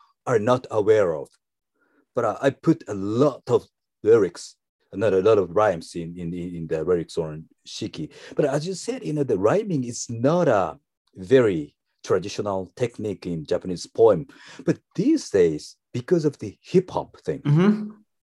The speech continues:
Speaker 1: you know, people are, you know, started getting familiar with the rhymes.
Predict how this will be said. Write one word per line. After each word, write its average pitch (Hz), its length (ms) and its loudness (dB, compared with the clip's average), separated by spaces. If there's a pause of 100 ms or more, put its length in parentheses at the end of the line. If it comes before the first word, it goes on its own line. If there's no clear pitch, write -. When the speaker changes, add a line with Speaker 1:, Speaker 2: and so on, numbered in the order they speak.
(480)
Speaker 1:
you 127 160 0
know, 78 180 -2 (840)
people 110 340 0
are, 90 180 -2 (100)
you 110 120 -8
know, 87 60 -2
started 113 600 -6 (400)
getting 104 260 0
familiar 101 680 4
with 73 240 -4
the 69 340 -8
rhymes. 85 580 0